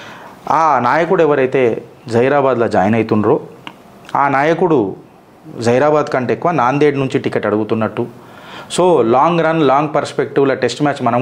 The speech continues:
కూడా ఆడాలి కాబట్టి, దానికి మెట్రిక్స్ ఏంది, మెరిట్స్ ఏంది, డిమెరిట్స్ ఏంది, అడ్వాంటేజెస్ ఏంది, డిసడ్వాంటేజెస్ ఏంది,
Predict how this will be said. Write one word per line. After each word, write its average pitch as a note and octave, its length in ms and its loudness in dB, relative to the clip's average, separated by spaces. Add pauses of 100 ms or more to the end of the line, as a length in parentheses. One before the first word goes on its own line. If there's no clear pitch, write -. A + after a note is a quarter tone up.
కూడా A#2 140 4
ఆడాలి A2 280 2
కాబట్టి, G2 280 0 (580)
దానికి E3 380 2 (580)
మెట్రిక్స్ B2+ 500 -2
ఏంది, C3 180 0 (120)
మెరిట్స్ D3 380 0
ఏంది, A#2 220 0 (100)
డిమెరిట్స్ B2+ 520 2
ఏంది, A#2 140 0 (100)
అడ్వాంటేజెస్ C3 640 2
ఏంది, A#2 180 0 (100)
డిసడ్వాంటేజెస్ A#2+ 800 0
ఏంది, G2 200 0